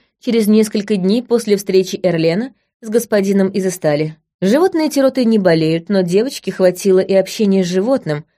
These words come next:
попотчеванным микстурой. Достаточно было капли собачьей слюны попасть на её кожу. Дальше началась цепная реакция. Свои идеи по поводу причин диверсии я вам уже изложила. «Да, госпожа Нарен,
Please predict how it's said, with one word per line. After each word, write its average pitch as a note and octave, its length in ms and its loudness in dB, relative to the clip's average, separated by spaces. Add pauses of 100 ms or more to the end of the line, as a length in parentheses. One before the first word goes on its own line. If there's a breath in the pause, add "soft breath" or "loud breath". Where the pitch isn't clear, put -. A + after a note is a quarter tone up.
(120)
попотчеванным E3+ 800 -2
микстурой. E3 520 -4 (220)
Достаточно C4 540 -2
было C4 300 2
капли B3+ 460 -4
собачьей G3+ 540 0
слюны F#3+ 380 0
попасть F3+ 420 -2
на F3+ 60 0
её E3 220 0
кожу. E3 480 0 (460)
Дальше C#4+ 440 0
началась A3+ 420 2
цепная F#3 380 -2
реакция. D#3+ 640 0 (460)
Свои F#3+ 300 4 (100)
идеи F#3 260 2
по F3+ 140 -2
поводу E3+ 380 -2
причин E3+ 400 -4
диверсии F#3+ 580 -2
я F#3 260 0
вам F#3 240 -2
уже E3+ 320 0
изложила. D#3+ 600 -2 (480)
«Да, G3+ 480 2
госпожа E3 520 -2
Нарен, E3+ 540 0